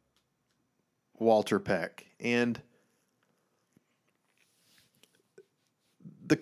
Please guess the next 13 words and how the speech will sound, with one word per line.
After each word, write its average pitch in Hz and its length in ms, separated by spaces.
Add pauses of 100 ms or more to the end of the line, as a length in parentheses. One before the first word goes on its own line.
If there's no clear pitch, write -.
the 143 120
concepts 190 640
get - 240
pretty 123 180
murky 110 380
here. 90 400 (400)
Ghostbusters 147 840
is, 113 320
is 120 220
not 117 320
an 107 80
anti-government 104 1300 (260)
movie 101 540